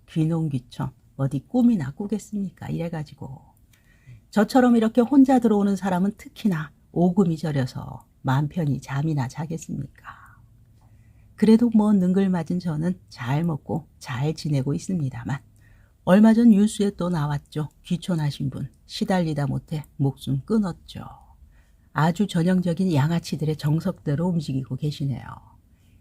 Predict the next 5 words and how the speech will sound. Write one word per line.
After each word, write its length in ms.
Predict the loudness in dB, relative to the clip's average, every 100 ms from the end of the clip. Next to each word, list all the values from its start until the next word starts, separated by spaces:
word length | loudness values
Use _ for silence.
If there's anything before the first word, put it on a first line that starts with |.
| -20 -2
"길 180 | 0 2
다닐 380 | 2 0 -2
때 100 | -4
조심해라." 800 | -4 -2 -4 -6 -8 -8 -10 -14 -18 -20 -18 -8
네. 200 | -8